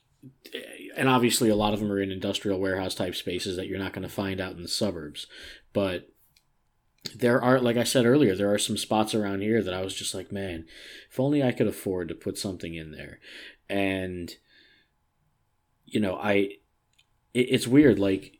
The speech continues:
you, you look at some of these places and you think, "God, they'd be so great for a brewery," but you also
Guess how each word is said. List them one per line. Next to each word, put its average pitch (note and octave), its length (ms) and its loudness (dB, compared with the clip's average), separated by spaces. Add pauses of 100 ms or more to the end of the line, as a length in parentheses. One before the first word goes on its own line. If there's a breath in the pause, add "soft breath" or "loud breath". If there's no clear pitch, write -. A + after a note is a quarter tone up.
(140)
you, A2+ 260 -4
you G#2+ 240 0
look A#2+ 240 4
at C3+ 80 2
some B2+ 220 2
of A2 40 2
these G#2+ 160 2
places G2+ 400 0
and G#2 80 -2
you G2+ 60 -2
think, G2+ 220 -4
"God, G#2+ 240 -4
they'd G2 120 -2
be G2 120 -4
so A2 260 2
great G#2 300 2
for G2+ 180 0
a F#2 60 0
brewery," G#2+ 480 4
but F2+ 140 -4
you G#2 180 -2
also G#2+ 440 4